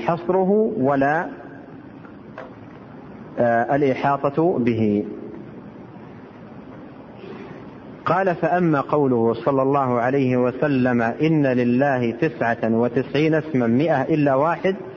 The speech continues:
من أحصاها دخل الجنة'، فلا يدل على حصر الأسماء بهذا العدد، ولو كان المراد الحصر لكانت العبارة:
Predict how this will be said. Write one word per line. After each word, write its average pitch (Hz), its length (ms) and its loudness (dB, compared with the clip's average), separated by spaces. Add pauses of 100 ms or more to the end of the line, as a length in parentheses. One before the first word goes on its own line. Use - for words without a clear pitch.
(800)
من 139 180 4
أحصاها 143 480 0
دخل 151 320 0
الجنة'، 175 480 2 (760)
فلا 160 280 2
يدل 151 480 2
على 135 400 2
حصر 147 340 -2
الأسماء 117 640 0 (720)
بهذا 135 560 2
العدد، 156 420 2 (960)
ولو 175 380 4
كان 175 400 2
المراد 156 800 4 (160)
الحصر 175 520 2 (680)
لكانت 151 600 2
العبارة: 147 640 2